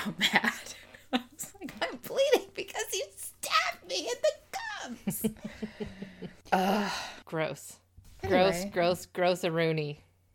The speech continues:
Speaker 2: We're gonna have some interesting episodes in the future because remember how I said I didn't have an adrenal tumor?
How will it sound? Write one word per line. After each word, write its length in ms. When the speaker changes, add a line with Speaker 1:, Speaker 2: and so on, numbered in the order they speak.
Speaker 2:
We're 220
gonna 140
have 220
some 180
interesting 920
episodes 680
in 260
the 100
future 1400
because 640
remember 320
how 140
I 120
said 480
I 80
didn't 360
have 220
an 100
adrenal 460
tumor? 560